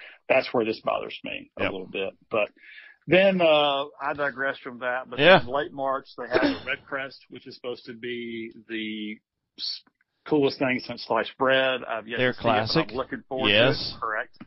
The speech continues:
Speaker 2: Yep.
Speaker 1: I'm looking forward to seeing it. I told Joe I would come this year. I'll
Speaker 2: Yep.
Speaker 1: be there. Um,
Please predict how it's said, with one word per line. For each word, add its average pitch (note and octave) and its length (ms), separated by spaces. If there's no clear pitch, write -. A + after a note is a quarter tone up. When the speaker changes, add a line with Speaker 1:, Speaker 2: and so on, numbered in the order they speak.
Speaker 2:
Yep. A2 180
Speaker 1:
I'm G#2+ 80
looking A#2+ 300
forward C3+ 280
to C#3 80
seeing C#3 260
it. B2 60
I A2 140
told B2+ 240
Joe A#2+ 160
I A#2 100
would G#2+ 180
come D#3+ 240
this D3 240
year. C3 320
I'll G#2 180
Speaker 2:
Yep. C3 140
Speaker 1:
be C#3+ 100
there. B2 400
Um, A2 680